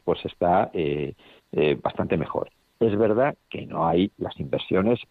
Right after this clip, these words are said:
pero, pero vamos, ni, ni, ni por asomo, que hay en otras, en otras áreas, en otros,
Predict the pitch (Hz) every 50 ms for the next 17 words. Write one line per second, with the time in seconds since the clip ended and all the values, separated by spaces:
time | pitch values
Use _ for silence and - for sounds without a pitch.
0 | _ _ - - - - - - - _ - - - - - - - - - -
1 | - - - - - - - - - - - - - - - - - - - _
2 | _ - - - - - - - - 71 - - - - - - - - - 82
3 | 90 - - - - - - - _ _ - - 71 71 80 87 87 82 76 73
4 | 71 - - 78 80 78 80 80 78 - - - - 73 69 73 - 78 71 -
5 | 90 87 90 90 82 76 73 - - 71 73 73 - - 80 78 76